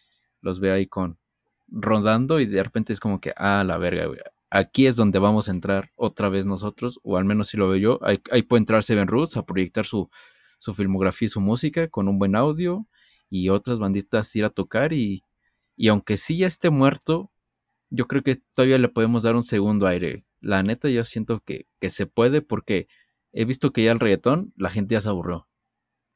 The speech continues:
Eh, nosotros teníamos una competencia contra la banda y la banda ya se estancó, ya no hay como canciones populares así fuertes. Y he visto que el reggaetón ya también ya se está estancando, entonces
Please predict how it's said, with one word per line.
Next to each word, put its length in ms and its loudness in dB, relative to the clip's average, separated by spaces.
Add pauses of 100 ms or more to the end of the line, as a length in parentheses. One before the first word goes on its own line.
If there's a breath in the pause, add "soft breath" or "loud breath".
(120)
Eh, 500 -4 (200)
nosotros 300 0
teníamos 300 0
una 160 0
competencia 520 -6
contra 320 -2
la 80 2
banda 260 -2
y 60 -2
la 100 -2
banda 260 0
ya 300 -4
se 140 -10
estancó, 520 -2
ya 140 -2
no 120 0
hay 100 0 (180)
como 280 -6
canciones 540 -8
populares 720 -4
así 200 -12
fuertes. 520 -8 (440 loud breath)
Y 100 -2
he 40 2
visto 220 -4
que 80 -4
el 80 -2
reggaetón 360 -2
ya 100 0
también 320 -4
ya 100 -2
se 120 -8
está 180 -6
estancando, 720 -2
entonces 800 -4